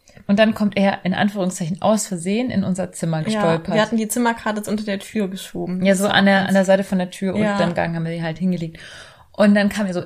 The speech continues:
Speaker 1: in Anführungszeichen, aus Versehen in unser Zimmer. Und dann sollten wir sagen, ah ja, super, das ist ja ein Kerl. Oh ja,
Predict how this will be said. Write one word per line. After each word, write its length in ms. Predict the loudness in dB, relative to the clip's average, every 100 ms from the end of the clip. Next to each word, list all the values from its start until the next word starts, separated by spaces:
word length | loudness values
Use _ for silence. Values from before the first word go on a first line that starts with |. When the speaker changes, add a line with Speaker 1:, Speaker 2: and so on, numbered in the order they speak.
| -4
Speaker 1:
in 140 | -2
Anführungszeichen, 520 | -2 -2 -4 -6 -6 -2
aus 160 | -2
Versehen 280 | 0 0 0
in 120 | 0
unser 220 | -4 -4
Zimmer. 440 | -6 -2 -2 -2 -2
Und 180 | 0 4
dann 220 | 4 4
sollten 380 | 4 4 2 -2
wir 100 | 0
sagen, 260 | 0 0 0
ah 100 | 0
ja, 180 | 2 0
super, 280 | -2 0 2
das 180 | 2 2
ist 40 |
ja 120 | 0
ein 180 | 0 -2 -8 -6
Kerl. 320 | 0 2 2
Oh 60 | 4
ja, 140 | 4